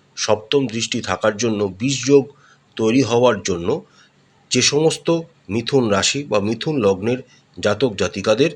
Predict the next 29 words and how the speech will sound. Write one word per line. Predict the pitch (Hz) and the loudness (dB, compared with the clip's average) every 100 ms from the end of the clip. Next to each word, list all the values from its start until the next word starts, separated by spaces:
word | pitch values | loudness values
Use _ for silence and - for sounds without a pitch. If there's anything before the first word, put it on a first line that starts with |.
| - _ 92 | -8 _ -2
লাংস | 110 127 160 - - 101 | 2 4 2 0 -2 -2
বা | 104 - | -2 -2
হার্ট | 113 120 | -4 -2
ওরিয়েন্টেড | 139 135 131 127 - 87 - _ - | 0 2 2 2 -2 -4 -6 _ -8
কোনো | 113 107 98 | -2 -2 -2
ডিজিজ | 110 131 143 107 | -2 -2 -2 0
রয়েছে, | 104 113 92 73 - - _ | 0 0 -2 -6 -14 -20 _
তাদের | 104 120 147 147 | 0 2 0 0
খুব | 185 - | -2 -2
সাবধান | - 107 110 117 117 | -2 -4 -2 -2 0
থাকা | 113 131 135 117 | 0 0 -2 -4
উচিত | 101 98 | -6 -6
হবে, | 85 - - _ _ - | -8 -10 -16 _ _ -4
কারণ | 117 135 151 - 92 | 0 0 -4 -10 -2
বড় | 113 143 | 0 2
ধরনের | 139 156 160 151 | 2 2 2 0
কোনো | 147 143 160 160 _ _ _ _ 95 | 2 2 0 -6 _ _ _ _ -6
হৃদয় | 98 127 160 165 139 | -2 2 4 4 2
সম্পর্কিত | 127 120 123 123 123 156 160 | -2 2 0 0 -4 -6 -4
বা | 104 98 107 | -2 0 0
লাংস | 127 156 - - | -2 -2 -6 -6
সম্পর্কিত | - 117 113 120 - 113 113 | -4 -4 0 -2 -4 -8 -10
কিছু | 107 110 | -8 -6
সমস্যা | 101 98 107 - 160 - | -4 -4 -2 -2 -4 -4
আপনাদের | 104 101 113 117 104 | -8 -6 -4 -4 -4
জীবনে | 107 107 107 | -4 -4 -4
কিন্তু | 117 113 160 202 - _ _ - | -4 -6 -4 -6 -10 _ _ -4
হট | 143 - | -4 -2
করেই | 170 180 | -2 -2